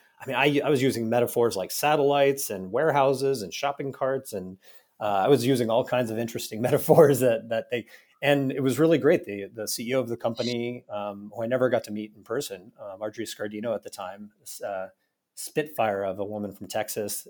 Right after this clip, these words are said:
uh, running this, this old U K company, U K based company. Um, you know, what came back to me was, "Th-, this is the most brilliant technology ask I've ever seen,"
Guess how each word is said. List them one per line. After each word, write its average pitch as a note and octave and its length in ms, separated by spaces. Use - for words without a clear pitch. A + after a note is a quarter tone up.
uh, F#2 300
running A2 260
this, - 300
this G#2+ 360
old A#2+ 340
U A2+ 120
K G#2+ 480
company, G#2 540
U A#2+ 100
K A#2 140
based G#2 260
company. G#2 380
Um, A#2 600
you C3+ 80
know, A2+ 100
what A#2 160
came C#3+ 140
back B2+ 200
to B2+ 40
me A#2+ 100
was, G#2 340
"Th-, A#2 200
this A#2+ 180
is A#2 60
the A#2 60
most G#2 240
brilliant G#2+ 460
technology A#2 600
ask G#2+ 320
I've G#2+ 120
ever G2+ 220
seen," F#2 420